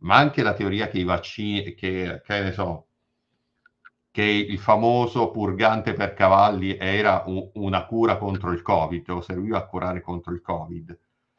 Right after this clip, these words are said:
Era una cosa che veniva ferocemente osteggiata dai mainstream media, dalla classe medica, da...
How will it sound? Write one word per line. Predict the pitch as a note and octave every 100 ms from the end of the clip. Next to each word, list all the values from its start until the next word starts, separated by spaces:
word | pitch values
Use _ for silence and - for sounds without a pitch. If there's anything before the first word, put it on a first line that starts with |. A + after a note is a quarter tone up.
| _
Era | - A2
una | D3 D#3
cosa | B2 F#2+ F#2+ F2+
che | G2
veniva | G#2 A2+ G2+ F2 E2 - _ _ _ _ _
ferocemente | _ _ - A2+ A2+ G#2+ B2+ D#3 C#3 A2
osteggiata | F#2 - F#2 F#2 E2 D2+ - - - _
dai | - F#2 F#2
mainstream | F#2 F#2+ F#2+ - F#2+ F2+
media, | F2 F2 E2+ E2 E2 D#2 -
dalla | D#2+ F2+ F#2 F#2 F2+ F2 F2 -
classe | F#2+ F2+ -
medica, | F2 F2 E2+ D#2+ D#2 E2
da... | F#2 F2